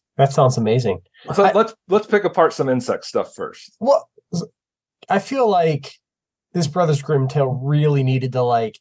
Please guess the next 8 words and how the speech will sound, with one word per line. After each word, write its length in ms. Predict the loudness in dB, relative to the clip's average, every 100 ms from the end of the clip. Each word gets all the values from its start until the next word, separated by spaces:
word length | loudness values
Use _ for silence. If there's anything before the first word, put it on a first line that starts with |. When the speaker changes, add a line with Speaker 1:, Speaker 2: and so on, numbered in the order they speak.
| _
Speaker 1:
have 160 | -10 -8
a 40 |
strong 380 | -8 0 2 2
editorial 600 | 0 -2 -6 -4 0 0
hand 320 | 0 -2 -2
on 180 | -2 -2
it. 140 | -2 -4 _ _ -6
Speaker 2:
Okay. 320 | 0 -2